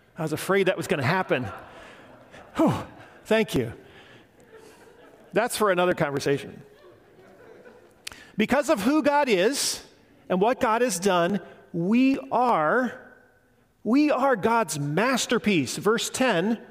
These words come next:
we are God's masterpiece. The N I V says we are his handiwork.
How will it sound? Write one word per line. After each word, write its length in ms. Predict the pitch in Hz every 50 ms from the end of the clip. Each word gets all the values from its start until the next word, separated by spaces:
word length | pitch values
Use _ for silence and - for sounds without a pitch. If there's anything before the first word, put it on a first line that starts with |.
| - - - _ _ _ _ _ _ _ _ _ _ _ _ _ _ _ _ _ _ _
we 160 | - 226 240 285
are 120 | 254 240
God's 280 | 233 233 220 202 156 170
masterpiece. 760 | 180 180 208 240 254 240 - - 240 214 - 226 202 160 -
The 100 | - -
N 100 | 196 220
I 120 | 226 220
V 180 | 185 226 247 247
says 240 | - 220 208 165 156
we 160 | 214 240 240
are 120 | 226 208
his 180 | 165 190 185 -
handiwork. 800 | - - - 247 262 262 240 240 233 190 175 165 143 - -